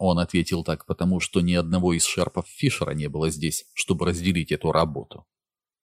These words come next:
Тревога в толпе, собравшейся наверху у южной вершины, возрастала, и тогда Бейдлман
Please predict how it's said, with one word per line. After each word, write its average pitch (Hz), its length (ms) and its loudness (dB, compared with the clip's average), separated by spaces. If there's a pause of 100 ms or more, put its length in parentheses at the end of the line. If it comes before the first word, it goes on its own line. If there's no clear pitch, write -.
(640)
Тревога 98 520 4
в - 80 -2
толпе, 95 440 4
собравшейся 90 680 2
наверху 92 460 2
у 87 60 4
южной 87 380 2
вершины, 87 460 0
возрастала, 85 680 0
и 90 80 0
тогда 113 420 0
Бейдлман 131 640 2